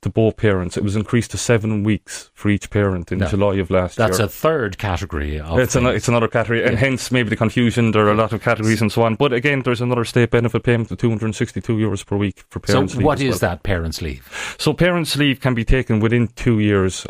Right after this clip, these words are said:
Speaker 1: of the date, date of birth of the child. Um, uh, again, two hundred sixty-two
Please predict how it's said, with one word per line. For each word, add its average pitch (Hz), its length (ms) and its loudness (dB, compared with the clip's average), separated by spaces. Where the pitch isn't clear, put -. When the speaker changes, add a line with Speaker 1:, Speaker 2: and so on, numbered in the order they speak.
Speaker 1:
of 92 320 0
the 90 340 0
date, 95 280 -2
date 101 180 4
of 87 60 -4
birth 98 200 0
of - 140 -6
the - 60 -20
child. 110 360 0
Um, 101 560 2
uh, 104 320 2
again, 117 600 0
two - 140 0
hundred 98 240 2
sixty-two 101 680 -2